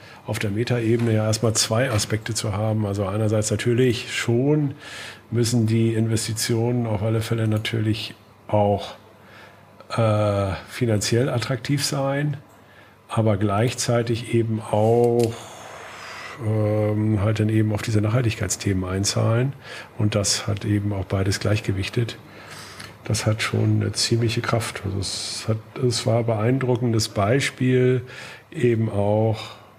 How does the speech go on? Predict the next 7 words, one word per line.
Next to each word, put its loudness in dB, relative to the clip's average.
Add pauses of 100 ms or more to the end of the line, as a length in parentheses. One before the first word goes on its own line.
(360)
wie 0
das 2
in 2
so -2
einem 0
familiengeführten -2
Unternehmen, 2